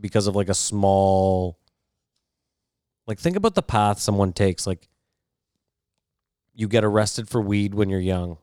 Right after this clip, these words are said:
and you end up, like, maybe in juvie 'cause you get a shit lawyer or you just have a shit deal and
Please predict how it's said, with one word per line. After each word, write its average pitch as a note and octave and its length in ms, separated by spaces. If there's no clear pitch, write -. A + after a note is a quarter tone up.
and G2 100
you G2 100
end G2+ 120
up, - 160
like, G2+ 160
maybe A2 260
in G2 140
juvie F#2+ 480
'cause F#2+ 140
you F#2+ 60
get G2+ 140
a F2+ 60
shit - 300
lawyer G2+ 360
or F#2 80
you G2 80
just G#2 140
have A#2 120
a G2+ 60
shit G2 320
deal G#2+ 300
and F#2 180